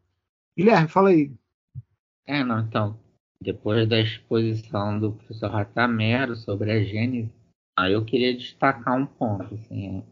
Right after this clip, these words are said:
Speaker 2: me parece que partiu, uma iniciativa que partiu dos alunos que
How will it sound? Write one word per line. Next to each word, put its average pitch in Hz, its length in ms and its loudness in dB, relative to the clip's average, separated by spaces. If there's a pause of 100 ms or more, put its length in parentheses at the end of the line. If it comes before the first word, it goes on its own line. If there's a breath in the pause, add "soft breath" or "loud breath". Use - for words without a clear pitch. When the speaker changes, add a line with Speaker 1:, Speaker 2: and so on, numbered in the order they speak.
(200)
Speaker 2:
me 107 220 0
parece 117 600 2
que - 100 -8
partiu, 113 880 -4 (420)
uma 101 200 0
iniciativa 107 760 -2
que 113 140 -6
partiu 113 580 -2
dos 113 240 0
alunos 127 540 2
que - 140 -14